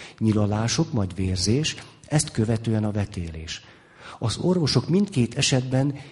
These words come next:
infarktusos felületet találtak a placentán. Réka olvasta a Lelki Köldögzsinór című könyvet,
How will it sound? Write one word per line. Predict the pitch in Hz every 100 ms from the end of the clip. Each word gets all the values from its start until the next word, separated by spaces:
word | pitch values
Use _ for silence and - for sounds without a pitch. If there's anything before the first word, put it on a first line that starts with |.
| -
infarktusos | 180 185 170 123 110 113 - 113
felületet | - 131 131 113 104 101
találtak | - 120 113 104 104 101
a | 101
placentán. | 107 95 92 85 80 80 85 - _ _ - - -
Réka | 165 185 113
olvasta | 151 175 143 113 - 110 113 117
a | 107
Lelki | 143 156 127
Köldögzsinór | - 127 120 107 92 104 101 95
című | - 95 92
könyvet, | 98 98 131 151